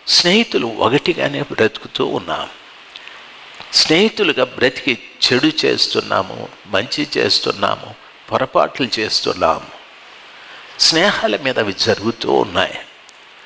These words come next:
అయితే ప్రభు మనలో నిలిచి ఉంటే ఆ రీతిగా మనం బ్రతకం. ప్రభువు మనలో ఏది కోరుకుంటాడో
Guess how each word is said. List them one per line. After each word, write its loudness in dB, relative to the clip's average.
అయితే 0
ప్రభు 0
మనలో 0
నిలిచి 0
ఉంటే 0
ఆ 4
రీతిగా -2
మనం -2
బ్రతకం. -6
ప్రభువు 2
మనలో 2
ఏది 2
కోరుకుంటాడో 0